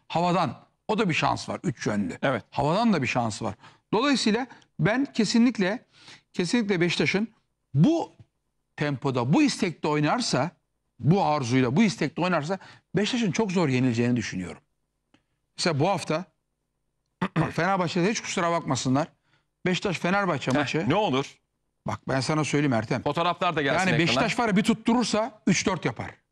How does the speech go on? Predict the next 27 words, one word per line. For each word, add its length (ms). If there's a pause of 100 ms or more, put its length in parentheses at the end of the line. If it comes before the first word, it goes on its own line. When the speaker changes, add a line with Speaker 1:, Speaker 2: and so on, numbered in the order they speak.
(880)
Speaker 1:
Ben 100
sana 240
söyleyeyim. 260 (320)
Bak 100 (380)
hiç 160
söylemem, 500
eğer 160
olimpiyatta 680 (400)
Beşiktaş 720 (320)
bu 240
Partizan'daki 760
istek, 480
azmi, 460 (260)
oyunu 320
tutturursa 840 (300)
<clears throat> 240 (200)
Beşiktaş 480
bu 120
tempoyla 760 (680)
kötü 200
yapar 240
bak. 60
Speaker 2:
Altyazı 280
olarak 260
verelim 220
Speaker 1:
Olimpiyatta 480
Speaker 2:
arkadaşlar. 280